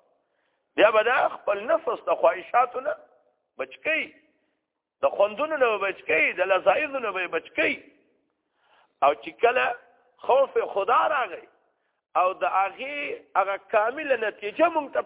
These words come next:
په لاس باندې رااله چې د خواهشاتو نفسانیو نه محفوظ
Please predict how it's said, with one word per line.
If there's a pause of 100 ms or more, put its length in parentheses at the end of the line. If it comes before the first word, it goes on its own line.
په
لاس
باندې
رااله (340)
چې
د
خواهشاتو
نفسانیو
نه
محفوظ